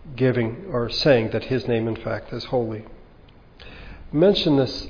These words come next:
last Sunday, that there are three ways that we can take this, um, and this is based on grammar. Either we can say it is simply a statement of fact that God's name is holy, or it is subjunctive. It is, in fact,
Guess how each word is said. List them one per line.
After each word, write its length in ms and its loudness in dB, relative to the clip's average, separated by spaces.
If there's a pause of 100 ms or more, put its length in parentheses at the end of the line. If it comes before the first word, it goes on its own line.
last 400 -2
Sunday, 400 0 (960)
that 240 2
there 180 6
are 60 4
three 260 4
ways 320 10
that 160 6
we 140 2
can 180 2
take 300 10
this, 420 -6 (560)
um, 300 2
and 120 2
this 200 0
is 220 -4
based 360 2
on 140 2
grammar. 380 6 (500)
Either 240 12
we 100 6
can 160 4
say 300 6
it 280 0
is 260 4
simply 360 6
a 60 4
statement 400 0
of 80 -6
fact 580 4
that 160 4
God's 300 4
name 260 0
is 320 2
holy, 400 4 (800)
or 220 12
it 80 6
is 580 6
subjunctive. 540 4
It 180 4
is, 220 4
in 100 -2
fact, 340 2